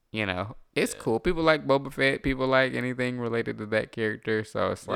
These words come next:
Speaker 1: like,
Speaker 2: I mean, it's gonna be fun to watch, I think. Maybe for, like, a season.
Speaker 1: Yeah, and they've, and they've, uh, announced the directors for the episodes. Uh, Dave Filoni, who's also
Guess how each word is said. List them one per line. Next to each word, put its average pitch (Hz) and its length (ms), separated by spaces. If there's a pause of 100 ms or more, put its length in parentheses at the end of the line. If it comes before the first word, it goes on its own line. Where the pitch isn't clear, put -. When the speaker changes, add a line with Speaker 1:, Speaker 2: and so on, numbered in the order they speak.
Speaker 1:
like, 131 240
Speaker 2:
I - 20
mean, 113 260
it's 135 160
gonna 202 160
be 98 120
fun 85 320
to 76 120
watch, 80 320
I 87 40
think. 95 360
Maybe 139 260
for, - 140
like, 95 200
a 73 60
season. 80 440 (140)
Speaker 1:
Yeah, 104 340
and 107 80
they've, 117 380
and 123 180
they've, 127 260
uh, 110 280
announced 117 340
the 113 100
directors 104 600
for 101 240
the 90 200
episodes. 92 640
Uh, 87 240
Dave 117 320
Filoni, 113 460
who's 101 180
also 92 560